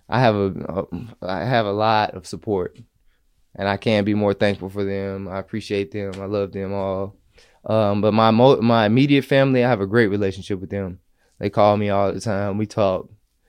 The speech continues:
twenty-four seven. My mom, she never, <laughs> she never gives me a second to breathe. She's always calling me, checking up on me. Uh,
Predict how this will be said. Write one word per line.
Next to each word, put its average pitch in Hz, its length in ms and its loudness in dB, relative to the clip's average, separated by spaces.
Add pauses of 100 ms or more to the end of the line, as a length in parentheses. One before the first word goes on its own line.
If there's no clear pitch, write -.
(200)
twenty-four 104 460 -2
seven. 101 460 -4 (720)
My 101 100 -4
mom, 107 600 0 (420)
she - 180 -6
never, 104 380 -2 (440)
<laughs> - 420 -14
she 151 120 -4
never 139 240 0
gives 127 220 0
me 123 100 2
a 113 80 2
second 110 320 -2
to 104 60 -2
breathe. 101 280 -2
She's 123 180 -2
always 120 380 8
calling 107 340 4
me, 107 120 -2
checking 110 280 2
up 104 160 -4
on 101 240 -4
me. 101 340 -6 (600)
Uh, 87 420 -6